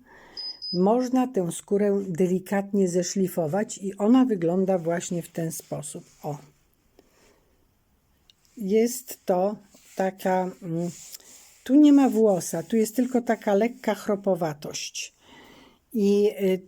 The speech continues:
to jest właśnie szlifowanie, takie delikatne szlifowanie, em,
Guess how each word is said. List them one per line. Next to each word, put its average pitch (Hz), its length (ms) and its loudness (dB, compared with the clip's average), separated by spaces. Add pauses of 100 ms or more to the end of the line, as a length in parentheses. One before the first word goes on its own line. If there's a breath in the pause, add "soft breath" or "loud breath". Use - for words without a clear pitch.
to 233 140 2
jest 240 400 0
właśnie 196 460 -2
szlifowanie, 196 1000 -2 (420 loud breath)
takie 190 240 -2
delikatne 226 680 -2
szlifowanie, 202 1040 -2 (440 loud breath)
em, 185 920 -2